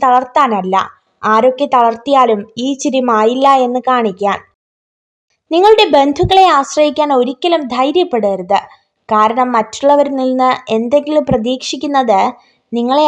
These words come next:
അവരുടെ ആശ്രിതനും ദുർബലനുമാക്കുന്നു. നമ്മളെ മറ്റുള്ളവർ എങ്ങനെ കാണുന്നു എന്നുള്ളതിലല്ല, നമ്മൾ മറ്റുള്ളവരെ എങ്ങനെ കാണുന്നു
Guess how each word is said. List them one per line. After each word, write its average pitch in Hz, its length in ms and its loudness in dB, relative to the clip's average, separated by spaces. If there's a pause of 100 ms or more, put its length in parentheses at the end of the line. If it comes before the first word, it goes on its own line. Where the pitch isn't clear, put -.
അവരുടെ 247 280 0 (140)
ആശ്രിതനും 240 560 -2 (100)
ദുർബലനുമാക്കുന്നു. 240 1000 0 (1120)
നമ്മളെ 403 340 4
മറ്റുള്ളവർ 349 440 2 (100)
എങ്ങനെ 330 260 -2 (100)
കാണുന്നു 294 440 0 (300)
എന്നുള്ളതിലല്ല, 277 720 2 (560)
നമ്മൾ 214 280 0 (120)
മറ്റുള്ളവരെ 294 520 4 (120)
എങ്ങനെ 302 260 -2 (100)
കാണുന്നു 262 420 0